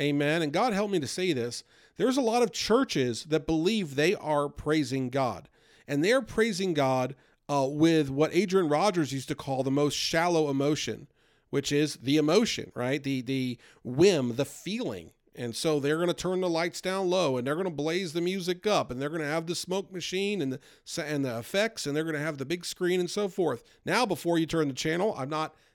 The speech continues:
against, uh, technology in the church or so forth. I was saved in a big, uh, big church, amen. I was saved in a big church. I believe people could be saved in any denomination, in any church, honestly. If God's word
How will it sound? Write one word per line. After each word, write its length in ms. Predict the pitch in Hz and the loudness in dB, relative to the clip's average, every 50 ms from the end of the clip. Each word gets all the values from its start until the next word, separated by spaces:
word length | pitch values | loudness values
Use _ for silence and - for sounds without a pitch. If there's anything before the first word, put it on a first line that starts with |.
| _ _ _ | _ _ _
against, 800 | 160 180 190 139 127 143 165 233 262 233 202 160 - - - - - _ _ _ _ _ _ | -2 -2 -2 -2 -2 0 2 2 2 2 0 -2 -4 -6 -8 -10 -16 _ _ _ _ _ _
uh, 440 | - 156 156 147 139 127 127 127 120 123 | -4 -2 0 0 0 0 -2 -4 -4 -2
technology 680 | - 185 147 110 123 139 147 160 160 156 135 135 151 | -2 -2 0 0 0 2 4 4 4 4 2 0 0
in 80 | 156 156 | 0 0
the 80 | 160 156 | 0 -2
church 380 | - - 151 156 160 151 - | -2 -2 -2 -2 -2 -4 -6
or 60 | 147 | -8
so 220 | 123 - 156 143 135 | -6 -4 -4 -4 -4
forth. 400 | - - 151 156 185 190 - - _ _ _ _ _ - | -2 0 0 2 2 0 -2 -6 _ _ _ _ _ -6
I 120 | - 156 | -2 0
was 200 | 165 185 165 - | 2 2 2 2
saved 460 | - - 165 165 165 160 147 131 123 | 0 0 0 2 2 2 2 0 -2
in 160 | - - 147 135 | -6 -8 -6 -6
a 100 | 131 127 | -6 -6
big, 460 | 113 - 143 143 143 139 131 135 - _ _ _ | -6 -4 -2 0 0 0 -2 -4 -10 _ _ _
uh, 300 | - 117 120 120 117 107 - - _ _ - 175 - | -6 -4 -4 -4 -4 -6 -8 -12 _ _ -16 -8 -4
big 180 | 170 170 151 | -2 -2 -2
church, 380 | 120 - - 131 104 80 - - | -4 -4 -6 -6 -6 -6 -8 -6
amen. 340 | 120 117 117 117 123 123 123 | -6 -4 -4 -4 -4 -6 -6
I 80 | 131 | -6
was 140 | 143 139 123 | -6 -6 -6
saved 260 | - 139 135 139 131 | -6 -6 -6 -4 -4
in 60 | 135 117 | -6 -6
a 20 | |
big 180 | 120 131 123 110 | -6 -8 -8 -8
church. 320 | - 135 127 131 - - - - - - _ - | -8 -8 -8 -8 -10 -14 -18 -20 -20 -20 _ -10
I 140 | - 127 147 | -6 -6 -4
believe 360 | 139 143 143 147 147 151 - | -2 -2 -2 -2 -2 -2 -2
people 200 | - 156 143 143 | -4 -4 -4 -4
could 100 | 131 139 | -6 -6
be 80 | 139 123 | -6 -6
saved 320 | - 151 143 147 139 135 | -4 -4 -4 -4 -4 -4
in 80 | 131 147 | -4 -4
any 160 | 170 220 233 | -2 -2 -2
denomination, 720 | 165 151 135 131 127 123 120 117 113 123 131 - - 156 | -2 -2 -2 -2 -2 -4 -4 -4 -4 -6 -6 -6 -6 -6
in 100 | 147 135 131 | -6 -6 -4
any 160 | 143 170 180 | -4 -4 -6
church, 320 | - - 196 233 226 - - | -6 -4 -2 -2 -2 -2 -2
honestly. 560 | 127 170 202 180 - - 120 127 139 151 - - - - _ - | -2 -2 -2 -2 -4 -4 -4 -4 -4 -6 -6 -12 -20 -20 _ -12
If 160 | 135 - - | -10 -6 -4
God's 320 | 147 143 151 175 160 127 | -2 0 0 0 -2 -2
word 400 | 127 135 151 160 170 175 175 160 | -2 0 2 2 4 2 2 0